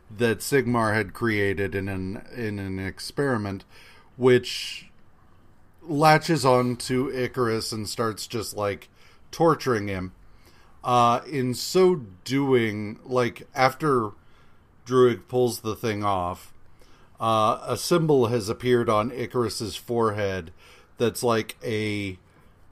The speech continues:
triangle with some wavy lines going through it. And he's like, "I know where it is now. It's at the Pyramid of the Winds." So he fucks off to go and do that, and he's just like,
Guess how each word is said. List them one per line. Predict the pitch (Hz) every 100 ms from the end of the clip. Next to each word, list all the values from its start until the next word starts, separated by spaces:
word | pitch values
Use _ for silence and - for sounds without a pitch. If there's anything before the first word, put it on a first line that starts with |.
| - _ _ - - -
triangle | - - 147 151 147 143 131 131
with | 117 107
some | - 123 110
wavy | 107 107 104
lines | 98 101 110 117 110 - - -
going | 135 123 120
through | 120 135 143
it. | 165 - - - - - - - -
And | 131 127 120
he's | 110 123 110
like, | 117 113 - -
"I | 131
know | 127 123
where | 120
it | 120
is | 165 107
now. | 113 92 - - - _
It's | 131 123
at | 139 123
the | 127
Pyramid | 123 120 110 107 101 104
of | 87
the | 110
Winds." | 101 101 85 85 - - - - -
So | - 139
he | 123 165 165 156
fucks | - 156 143 -
off | 151 139
to | 139
go | 139 143
and | 131
do | 123 120
that, | 165 185 180 - -
and | 127
he's | 117 120 -
just | 123 113
like, | 117 113 82